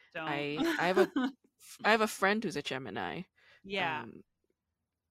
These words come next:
Speaker 2: yeah.
Speaker 1: I can be friends
Speaker 2: Yeah,
Speaker 1: with
Speaker 2: but
Speaker 1: Geminis, but, yeah, dating 'em, no. <laughs>
Speaker 2: Hmm, interesting.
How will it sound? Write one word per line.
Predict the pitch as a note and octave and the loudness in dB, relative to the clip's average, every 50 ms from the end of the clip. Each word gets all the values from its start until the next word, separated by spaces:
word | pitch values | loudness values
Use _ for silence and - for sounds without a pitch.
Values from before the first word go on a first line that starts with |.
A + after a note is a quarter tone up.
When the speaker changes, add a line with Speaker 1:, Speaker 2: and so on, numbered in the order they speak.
| _ _ - | _ _ -14
Speaker 2:
yeah. | - C3+ - - - C4+ - | -14 -14 -12 -12 -14 -14 -14
Speaker 1:
I | G#3+ | -10
can | G#3+ D#4+ | -6 -4
be | F4 E4 | -4 -2
friends | - - G3+ G#3+ A3 | -2 -2 -2 -2 -2
Speaker 2:
Yeah, | G#3 | -4
Speaker 1:
with | E3+ D#3 | -6 -6
Speaker 2:
but | F3+ D#3+ D3 D3+ | -6 -8 -8 -8
Speaker 1:
Geminis, | D3+ D#3+ D#3 D3+ - D#3+ - | -8 -10 -10 -10 -12 -12 -14
but, | - E3 E3 - | -14 -14 -14 -12
yeah, | - D#3+ D3+ | -14 -14 -14
dating | D3 D#3+ D#3 D#3 D3+ D3+ | -12 -12 -14 -12 -14 -14
'em, | - - D#3+ D3+ _ - | -16 -18 -18 -20 _ -20
no. | - - - - _ - | -18 -18 -18 -18 _ -14
<laughs> | G#3+ A3 G#3 - _ _ _ _ _ _ _ _ _ _ _ _ _ _ _ _ _ _ _ _ _ _ - | -14 -14 -14 -16 _ _ _ _ _ _ _ _ _ _ _ _ _ _ _ _ _ _ _ _ _ _ -4
Speaker 2:
Hmm, | G3+ G3 G3 G3 F3+ D3+ - - | -2 -2 -2 -2 -4 -4 -6 -8
interesting. | E3 F3+ F#3 - - - - - - D3 C3 C3+ C3 | -8 -8 -8 -8 -10 -12 -12 -12 -10 -10 -10 -10 -12